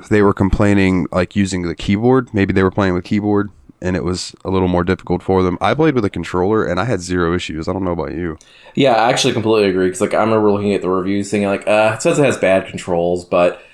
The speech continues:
Speaker 2: it still looked interesting enough for me to wanna play." I had zero experience with bad controls in this game. I don't know what the reviews there on Steam were talking about. I felt like everything did exactly what I wanted it to do as I pressed the buttons, so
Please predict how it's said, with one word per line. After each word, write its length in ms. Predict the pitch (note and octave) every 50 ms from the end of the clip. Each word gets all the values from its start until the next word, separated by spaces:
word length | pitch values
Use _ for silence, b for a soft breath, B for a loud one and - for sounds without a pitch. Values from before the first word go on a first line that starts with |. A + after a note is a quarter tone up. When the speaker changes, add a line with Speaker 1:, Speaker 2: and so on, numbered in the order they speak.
| B B
Speaker 2:
it 120 | - G#2 -
still 220 | - C3 A#2 G2
looked 180 | F#2+ G#2+ G#2 -
interesting 460 | A2+ G#2 G2 G2 G2 F#2+ - - G2+ F#2+
enough 180 | F#2 F#2+ -
for 80 | - G2+
me 100 | G2 F#2+
to 60 | F#2
wanna 180 | F2+ F2 F2 E2+
play." 400 | - F#2 F#2+ G2 G2+ G2 B B B B B B B B _
I 160 | B2 D3+ F#3
had 160 | F#3 D3 B2 -
zero 320 | A2 G#2+ G2+ G#2 G2 F#2+
experience 480 | F2+ - - G#2 F#2 F2+ F2+ F#2 F2+ F#2
with 80 | E2+
bad 260 | G2 F#2 F2+ F#2 F2+
controls 500 | F2+ F2+ F2+ F#2 F#2+ F2+ F#2 F#2+ G2 -
in 120 | E2+ F#2+ F#2+
this 160 | F2+ F2 -
game. 400 | F#2+ F2 F2+ F#2 G2 F#2+ F#2+ F2+ - -
I 140 | F#2 F#2+
don't 200 | F#2 F#2 F2 D2+
know 140 | F2 F2+ F2+
what 300 | F2+ F2 F2+ F2+ F2 -
the 60 | F#2 F2+
reviews 580 | F2+ F2+ E2+ E2+ F2 E2+ F2+ F#2 F#2+ F#2+ F#2+ F#2+ - - F2+
there 140 | G2 F#2 F#2
on 260 | F2 F2+ F2+ G#2 - -
Steam 340 | - - - - G2 F#2+ F#2
were 140 | F2+ E2+ E2
talking 400 | - - F2+ F#2 - C3+ C3 C3
about. 400 | B2 C3+ C3+ C3 C3 B2 - -
I 80 | - -
felt 140 | - G#2 F2
like 400 | F#2+ G2 G2 F#2+ - - - _ _ _ -
everything 440 | A2+ G#2+ A#2 A2 G#2+ A2+ G#2 F2+ E2+
did 220 | F2+ F#2 G2+ G2+
exactly 460 | G2+ - F2 F2 F2 G2 G2+ A2+ A2
what 140 | G#2 G#2 G2+
I 40 | G2
wanted 320 | F#2+ F#2 G2 G2+ G2+ F2+
it 80 | F2 - -
to 60 | G2+
do 240 | F2+ F2+ F#2 G2 F#2+
as 200 | F2+ F2+ - F#2+
I 60 | F2
pressed 280 | - F#2+ F#2 F2+ -
the 60 | - E2+
buttons, 500 | - F2+ F2+ G2 - G2+ G2+ G2 F#2 -
so 400 | - - G2 G2+ F2+ F2 F2